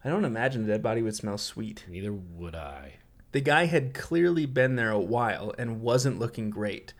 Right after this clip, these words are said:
Speaker 1: All swollen and green and black with various runny bits. Runny
Speaker 2: Runny
Speaker 1: bits?
Speaker 2: bits.
Speaker 1: <laughs> Oh,
Speaker 2: Ugh.
Speaker 1: Lord. The local wildlife had also been dining well for a few days.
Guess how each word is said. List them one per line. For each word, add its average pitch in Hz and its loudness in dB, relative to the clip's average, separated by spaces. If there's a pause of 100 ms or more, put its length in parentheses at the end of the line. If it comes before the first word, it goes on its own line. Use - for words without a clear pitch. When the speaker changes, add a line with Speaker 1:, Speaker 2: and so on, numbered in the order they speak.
(300)
Speaker 1:
All 127 2
swollen 139 2
and 98 -6
green 123 -4
and 101 -8
black 113 0
with 104 -4
various 113 2
runny 117 2
bits. - 0 (380)
Runny 143 -4
Speaker 2:
Runny 190 0
Speaker 1:
bits? 98 -6
Speaker 2:
bits. - -4 (220)
Speaker 1:
<laughs> - -4
Oh, - -2 (140)
Speaker 2:
Ugh. 98 0
Speaker 1:
Lord. 123 2 (500)
The 143 4
local 175 8
wildlife 127 8
had 127 4
also 151 6
been 113 2
dining 120 2
well 113 4
for 104 0
a 101 2
few 110 -6
days. 107 -2